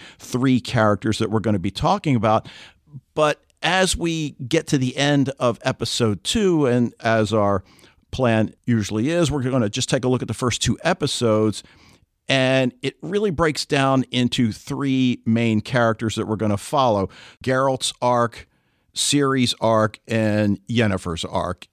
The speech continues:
And Yennefer really doesn't appear until the second episode. So despite that, she gets a lot of airtime, and certainly for good reason. What a wonderful character. But we'll get to her in a second. So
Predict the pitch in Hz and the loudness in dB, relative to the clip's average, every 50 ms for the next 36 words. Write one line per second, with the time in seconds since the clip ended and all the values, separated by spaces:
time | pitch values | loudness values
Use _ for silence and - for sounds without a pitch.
0 | _ _ - 110 110 104 101 104 104 98 98 95 98 196 247 254 254 214 226 196 | _ _ -8 -6 -4 -2 -2 -2 0 0 -2 -2 0 0 0 2 2 0 0 0
1 | 185 202 190 185 175 185 170 - 175 143 135 - - - 208 180 180 170 143 - | 0 -2 -2 0 0 0 0 0 0 -2 -2 0 -2 -2 0 0 0 0 0 0
2 | 135 131 127 117 - - - - 160 147 139 139 135 131 127 123 117 110 131 131 | 0 0 0 0 -2 -4 -4 0 0 2 4 4 4 4 4 2 0 -2 -6 -8
3 | 110 107 - - - - - - - 156 139 - 127 101 - - - 131 135 - | -6 -4 -2 -2 0 0 0 0 0 -2 -2 -2 -2 -2 -2 -2 -2 -2 -2 -2
4 | - 110 - - - 110 104 98 87 87 87 - - 120 113 107 104 - - - | -4 -6 -4 -2 0 2 2 2 2 0 -2 -2 0 2 4 4 4 2 -2 -8
5 | - - - - - _ - 120 - - - - 156 180 175 - - 143 131 120 | -20 -20 -20 -20 -14 _ -4 -2 -2 -2 -2 0 0 0 0 0 0 0 0 0
6 | 101 - - - 123 110 131 127 117 - - 104 98 98 101 101 104 117 120 117 | 0 0 -2 -2 0 0 0 0 0 0 0 0 0 0 0 2 2 2 2 2
7 | 107 - - 117 113 110 107 - - 110 107 110 107 101 - - 110 107 104 104 | 0 0 0 0 0 0 0 0 0 2 4 4 4 2 0 -2 -2 -2 -2 0
8 | 98 95 95 95 95 92 92 90 - - - - - 117 - - 104 98 - - | 0 0 0 0 0 -2 -2 -4 -4 -8 -8 -6 -4 -4 -2 -2 -2 -2 -2 -4
9 | 92 87 101 95 - 87 92 90 90 85 87 85 85 87 90 95 92 90 90 90 | -4 -2 0 0 0 0 0 -2 0 0 0 0 0 0 0 0 0 2 2 2
10 | 95 101 95 95 92 - 101 90 - 117 104 95 92 95 92 - - 98 92 - | 4 4 4 2 0 0 -4 -4 -2 0 0 2 2 0 -2 -2 -2 -4 -4 -4
11 | - - - - - - - _ - 113 101 90 127 165 147 117 - - 143 143 | -6 -12 -20 -20 -20 -20 -20 _ -10 -10 -4 -2 0 2 2 0 0 0 0 0
12 | 147 123 143 135 - 139 123 139 135 123 120 113 - - - 127 113 101 - 104 | 2 2 0 0 2 2 2 2 4 4 4 2 2 2 2 2 0 0 0 -2
13 | 101 - - 139 127 117 95 | -2 0 2 2 0 0 -2